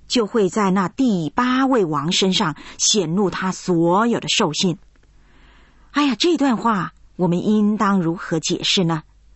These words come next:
有人呢，就将这七个王啊，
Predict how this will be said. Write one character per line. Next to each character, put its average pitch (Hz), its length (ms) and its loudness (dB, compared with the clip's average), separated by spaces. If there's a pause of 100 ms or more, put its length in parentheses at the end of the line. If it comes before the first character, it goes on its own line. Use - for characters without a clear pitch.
(580)
有 214 140 2
人 208 200 2
呢， 208 360 0
就 240 100 2
将 220 320 0
这 208 160 2
七 - 260 0
个 202 140 0
王 160 240 0
啊， 170 180 -2